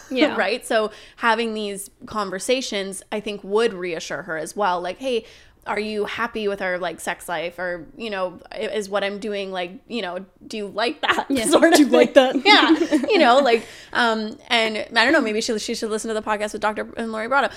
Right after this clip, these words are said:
Speaker 1: um, <laughs> to talk about it. But, uh, yeah, having those conversations, like, when you're not in, like, the, obviously the vulnerable state of having sex currently.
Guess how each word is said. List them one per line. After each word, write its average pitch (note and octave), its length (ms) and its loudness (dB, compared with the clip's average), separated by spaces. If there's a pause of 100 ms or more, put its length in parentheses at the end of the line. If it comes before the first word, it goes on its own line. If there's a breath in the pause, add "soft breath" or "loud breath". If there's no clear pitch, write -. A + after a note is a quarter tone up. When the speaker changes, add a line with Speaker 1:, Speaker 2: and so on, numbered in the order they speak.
(160 loud breath)
Speaker 1:
um, A#3+ 400 6
<laughs> A#4 520 4
to C4 260 4
talk C4+ 160 2
about A3 180 4
it. G#3 160 -6
But, G#3 260 2 (260 loud breath)
uh, G#3+ 440 2 (200)
yeah, B3 180 8
having A#3 220 -2
those A3 140 -2
conversations, G3 580 -4
like, F#3+ 140 -4
when F#3+ 160 -6
you're F#3 120 -8
not F3+ 260 -4
in, G3 180 -8
like, F#3 200 -10
the, E3+ 80 -6
obviously F#3 340 -8
the F3+ 100 -6
vulnerable F3 400 -8
state E3+ 240 -10
of E3+ 120 -12
having F#3+ 320 -4
sex F3+ 240 -10
currently. F3+ 480 -12